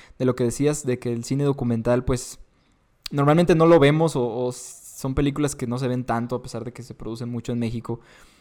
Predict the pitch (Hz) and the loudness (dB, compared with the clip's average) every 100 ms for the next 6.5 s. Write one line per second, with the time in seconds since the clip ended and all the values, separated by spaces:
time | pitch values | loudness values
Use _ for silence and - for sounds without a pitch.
0 | - - 139 139 156 160 160 156 156 147 | -20 -2 0 2 0 0 0 0 0 -2
1 | 143 147 131 131 139 139 139 139 131 143 | -2 -2 -2 -2 -6 -6 -6 -6 -4 -6
2 | 143 151 143 139 127 139 127 123 110 107 | -4 -6 -4 -4 -4 -2 -2 -2 -6 -2
3 | 117 113 123 135 131 120 123 120 120 117 | -4 2 4 4 2 0 0 -2 -2 0
4 | 120 120 117 113 117 123 131 120 120 120 | 0 2 2 2 2 2 2 -2 -2 -2
5 | - 117 120 120 117 127 127 123 123 127 | -2 2 2 2 0 0 0 0 -2 -2
6 | - 127 123 113 113 | -12 -10 -10 -10 -12